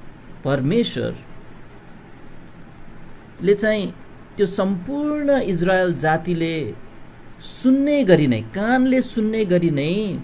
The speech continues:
परमेश्वरले उनीहरूलाई दस आज्ञा दिनुभएको थियो सिनाई पर्वतबाट। अनि साथसाथै उहाँले मोसालाई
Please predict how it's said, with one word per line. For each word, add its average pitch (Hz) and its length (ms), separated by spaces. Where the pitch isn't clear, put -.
परमेश्वरले 165 920
उनीहरूलाई 139 680
दस 151 440
आज्ञा 127 280
दिनुभएको 110 500
थियो - 200
सिनाई 127 320
पर्वतबाट। 117 520
अनि 220 400
साथसाथै 214 640
उहाँले 180 640
मोसालाई 147 880